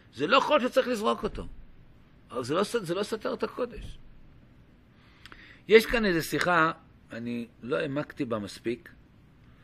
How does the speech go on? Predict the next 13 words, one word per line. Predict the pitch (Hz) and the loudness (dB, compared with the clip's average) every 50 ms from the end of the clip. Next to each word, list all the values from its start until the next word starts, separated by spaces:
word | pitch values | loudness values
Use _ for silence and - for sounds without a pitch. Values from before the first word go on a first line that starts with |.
| - - - - - - | -20 -20 -20 -18 -12 -4
הבאתי | 107 139 160 - 175 165 | 2 2 2 2 2 0
פה | 117 135 123 | 2 0 0
מקור | 113 110 101 - - 151 147 | 0 -2 -4 0 0 2 2
עשר | 147 147 - - 131 113 | 2 0 0 -2 -4 -2
ואחד | 101 101 - - 127 131 127 | -2 -4 -4 -2 -4 -4 -4
עשרה, | 113 - - 98 98 110 143 - - - - - - - - - - - - - | -8 -12 -10 -10 -10 -10 -12 -16 -20 -20 -20 -20 -20 -20 -20 -20 -20 -18 -14 -12
מתוך | 107 - - 180 170 | -8 -4 -2 0 0
דברים | 165 143 147 151 160 | 0 0 0 0 0
של | - - 139 123 | -2 -2 -2 -2
הרב | 117 123 127 - - | -2 -4 -6 -6 -4
טאו, | - 131 135 127 120 127 151 - - - - - - - - - - - - - | -2 0 0 0 0 -2 -6 -12 -18 -20 -20 -20 -20 -20 -20 -20 -20 -20 -20 -16
שקשורים | - - - - - 139 143 175 180 | -14 -10 -6 -2 0 2 2 4 2
לחנוכה. | 165 151 - 156 160 160 151 135 - - 87 | 2 0 0 -2 -4 -4 -4 -6 -4 -6 -6